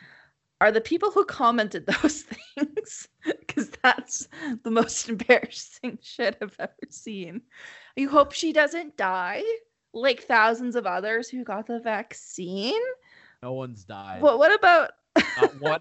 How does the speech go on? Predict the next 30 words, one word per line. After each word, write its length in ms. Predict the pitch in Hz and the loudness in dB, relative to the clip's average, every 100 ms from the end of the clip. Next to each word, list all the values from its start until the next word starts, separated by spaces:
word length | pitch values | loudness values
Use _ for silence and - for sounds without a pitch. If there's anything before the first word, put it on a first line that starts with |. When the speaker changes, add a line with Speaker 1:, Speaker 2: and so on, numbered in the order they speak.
| 170 | 0
Speaker 2:
not 240 | 165 165 | 0 0
one 240 | 147 147 147 | -4 -6 -8
single 360 | - 147 139 | -10 -10 -10
person 400 | 120 117 120 120 | -8 -8 -8 -10
on 160 | 110 101 | -10 -10
Speaker 1:
But 100 | 98 | -10
Speaker 2:
earth. 160 | 92 | -10
Speaker 1:
what 160 | 294 311 | -6 -6
about 320 | 320 320 330 | -4 -4 -6
the 80 | 330 | -10
people 400 | - 285 285 277 | -12 -12 -8 -10
who've 260 | 262 277 - | -8 -10 -4
died 460 | 240 233 233 262 - _ _ _ _ _ _ _ _ - | 0 2 0 -2 -12 _ _ _ _ _ _ _ _ -4
of 320 | 202 190 - | -4 -4 -8
covid? 840 | 269 240 480 523 202 349 - 269 - - - 359 311 - - 339 _ | -4 0 0 2 0 2 0 -2 -2 -4 -2 -2 -4 -6 -8 -8 _
<laughs> 120 | 277 294 302 | -6 -4 -4
Speaker 2:
Of 120 | 262 | 0
Speaker 1:
You 80 | 240 | 4
want 120 | 247 | 4
Speaker 2:
which 80 | - | 4
Speaker 1:
her 60 | 254 | 2
to 40 | |
Speaker 2:
there's 100 | 254 | 2
Speaker 1:
be 120 | 254 | 2
one 220 | 247 - 220 | 2 2 2
of 160 | 202 | 0
Speaker 2:
millions. 20 | |
Speaker 1:
them? 300 | 185 185 247 466 - _ _ _ _ _ | 2 4 4 2 -6 _ _ _ _ _
Oh 80 | 226 | -12
my 280 | 233 214 160 | -10 -10 -14